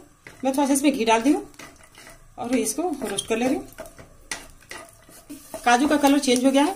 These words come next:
बस इतना ही इसको roast करना है। इसको निकाल लेंगे तल के। देखिए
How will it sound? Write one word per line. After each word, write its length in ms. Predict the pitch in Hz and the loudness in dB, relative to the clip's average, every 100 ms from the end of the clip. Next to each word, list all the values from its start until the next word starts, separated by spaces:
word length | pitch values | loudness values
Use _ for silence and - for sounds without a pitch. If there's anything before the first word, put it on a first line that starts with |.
| - | -2
बस 160 | - | 0
इतना 160 | 262 240 | 0 2
ही 60 | 262 | 2
इसको 180 | 269 | 4
roast 160 | 269 262 | 0 2
करना 160 | 277 302 | 2 2
है। 80 | - - - - - - - - - - | 0 -14 -20 -20 -8 -6 -6 -10 -20 -14
इसको 240 | - - 320 | -8 -2 2
निकाल 280 | 247 147 143 | 2 0 -2
लेंगे 200 | 147 - | -6 -8
तल 140 | 139 | -10
के। 160 | 139 143 - - - - - - - - - _ _ - | -10 -14 -16 -20 -20 -20 -20 -20 -20 -20 -20 _ _ -6
देखिए 320 | 254 311 | -4 -4